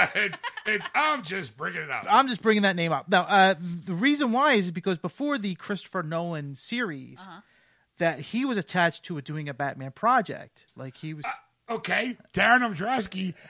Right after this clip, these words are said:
Speaker 1: is the guy who just directed Mother, Requiem for a Dream, and, uh, Black Swan.
Speaker 2: Yes.
Speaker 1: Okay. All right.
Speaker 2: Apparently, he was going to go for an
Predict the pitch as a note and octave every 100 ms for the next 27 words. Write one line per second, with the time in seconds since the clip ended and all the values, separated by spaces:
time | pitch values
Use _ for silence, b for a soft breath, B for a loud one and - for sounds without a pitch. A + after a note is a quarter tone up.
0 | B F3+ E3 F#3 A3 A3+ A3 F3+ D3+ A2+
1 | - A3+ - F#3+ E3+ A3+ G3+ F3 C3+ C#3
2 | C#3+ D3+ F3+ G#3 b b b C3 D#3 F#3
3 | F#3+ E3 D#3 D3+ A2 A#2 B2 D3 D3+ b
4 | b - F#3 G3+ E3+ B2+ _ _ D3+ -
5 | F#3+ E3+ F3+ F#3+ - C#4 C4 G#2 E2 -
6 | G3+ D3+ - - - F#3+ E3 G#3+ A2+ E2
7 | _ - _ _ _ _ - D3+ D3 C#3+
8 | G2+ _ b b b b b - - C4
9 | E4+ F4 G#3 F3 D3 C#3+ - b b b
10 | b - - C#4+ D#4 B3 E3+ G3 G3 F3
11 | _ E3+ F#3 F3 - E3